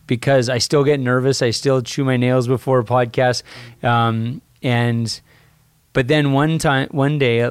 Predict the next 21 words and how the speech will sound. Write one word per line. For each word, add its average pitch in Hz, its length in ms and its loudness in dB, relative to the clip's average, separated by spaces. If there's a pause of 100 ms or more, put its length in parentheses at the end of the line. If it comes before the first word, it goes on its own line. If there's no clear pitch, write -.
like, 123 260 -6
just, 151 220 -2 (140)
like, 113 200 -2
a 135 100 -6
month 120 360 -2
ago, 113 340 -2 (420)
I 123 100 2
was 117 340 0
i-, 147 160 2 (300)
up 151 200 0
early 143 280 4
in 135 80 2
the 131 60 2
morning 120 520 2
and 123 100 -2
I 117 60 2
was 110 100 -2
preparing 131 540 -2
for 131 160 -2
a 117 40 0
podcast, 110 760 -4